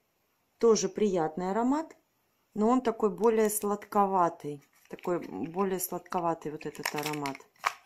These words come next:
И Дейзи вот этот последний. Тоже то же самое, всё то же самое. Годен,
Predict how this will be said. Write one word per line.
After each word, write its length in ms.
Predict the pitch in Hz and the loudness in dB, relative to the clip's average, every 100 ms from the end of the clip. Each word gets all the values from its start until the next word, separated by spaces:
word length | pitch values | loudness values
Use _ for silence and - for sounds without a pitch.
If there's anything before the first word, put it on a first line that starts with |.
| - - _ - - - _ _ | -20 -20 _ -20 -18 -20 _ _
И 340 | 214 226 247 240 - _ - - - - - - - | -4 0 2 0 -4 _ -6 -6 -10 -18 -20 -20 -18
Дейзи 500 | 190 196 226 254 240 | -10 -4 -4 -4 -4
вот 200 | 240 233 | -4 -2
этот 340 | 226 220 214 - | -2 -2 -6 -6
последний. 1000 | 208 - - 190 196 185 196 254 294 - _ - - - - - - - - - - - - - _ _ _ _ _ | -6 -6 -6 0 0 0 0 0 -2 -6 _ -20 -20 -18 -20 -20 -20 -16 -14 -16 -18 -20 -20 -20 _ _ _ _ _
Тоже 300 | 247 226 196 | 0 2 0
то 200 | 190 302 | -2 -2
же 120 | 202 | 0
самое, 440 | 202 - 185 180 165 | 0 0 0 0 -2
всё 220 | - 170 | -6 -10
то 160 | - 185 | -6 -4
же 140 | 226 | -4
самое. 640 | - 320 339 320 285 269 | 0 2 4 4 2 2
Годен, 640 | 220 202 220 190 196 202 | 0 0 -2 -2 -4 -4